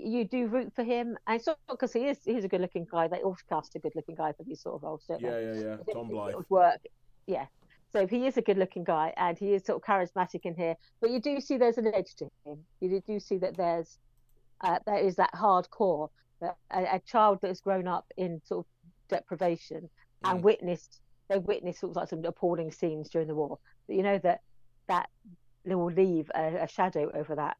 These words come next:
Speaker 1: that young
Speaker 2: Yeah.
Speaker 1: man's sort of psyche. And so you see that darkness there. And you see how that darkness could have been sort of, you know, brightened by the r-, right influences, but it could also be hardened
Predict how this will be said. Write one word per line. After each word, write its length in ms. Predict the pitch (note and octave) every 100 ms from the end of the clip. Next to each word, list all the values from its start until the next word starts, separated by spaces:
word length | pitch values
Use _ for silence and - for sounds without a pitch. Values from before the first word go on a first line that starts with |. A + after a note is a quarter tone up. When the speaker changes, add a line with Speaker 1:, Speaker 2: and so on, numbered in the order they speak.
| -
Speaker 1:
that 160 | D#3 D3
young 140 | D3+
Speaker 2:
Yeah. 100 | A#2
Speaker 1:
man's 140 | D#3 D3+
sort 100 | -
of 60 |
psyche. 380 | - D#3+ - F#3+ - _ _ -
And 120 | E3+
so 120 | G#3
you 120 | F#3+
see 300 | F3+ - C#4 A#3
that 200 | G#3 F3+
darkness 460 | F#3 - E3 D3 -
there. 260 | A#3 E3+ _ _ _ _ _ _ _ _ _ _
And 160 | G3 G3
you 80 | F#3+
see 260 | - A#3
how 400 | G#3+ G#3 F#3+ F#3+ - _ _ _ _ -
that 200 | A3 G3+
darkness 460 | A3+ G#3 - G#3 -
could 180 | G#3+ G3
have 100 | F3+
been 280 | G3 F#3
sort 260 | F#3 G3 - F3+
of, 40 |
you 80 | F#3+
know, 300 | F3+ F3 F3 - _ _ _ _ _ _ _
brightened 560 | F#3 F#3+ G3 C4+ C#4 C4+ - _ _ _ _ _
by 140 | F#3 F#3+
the 80 | F#3+
r-, 280 | F3 G3 F#3+
right 240 | G3 F#3
influences, 640 | G3+ E3+ F#3+ F3 G#3 A3 F3+
but 100 | F3+ E3+
it 80 |
could 120 | - F3+
also 320 | F3+ - F3+
be 80 | F#3
hardened 580 | - A3 G3 E3 E3